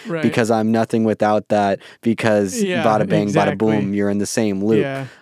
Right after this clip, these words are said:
Speaker 2: Um,
Speaker 1: Yep, yep.
Speaker 2: this is so easy to fall into.
Speaker 1: Yeah.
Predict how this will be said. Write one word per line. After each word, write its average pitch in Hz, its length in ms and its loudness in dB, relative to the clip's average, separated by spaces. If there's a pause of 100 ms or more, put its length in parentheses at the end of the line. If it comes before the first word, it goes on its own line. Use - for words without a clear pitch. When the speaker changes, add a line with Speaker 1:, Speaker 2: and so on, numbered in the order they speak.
Speaker 2:
Um, 95 260 0
Speaker 1:
Yep, 90 100 -4 (260)
yep. 139 100 -8
Speaker 2:
this 123 100 -6
is 104 300 -4
so 110 800 0
easy 107 400 0
to 95 80 -2
fall 95 320 0
into. 92 520 -2
Speaker 1:
Yeah. 131 380 -10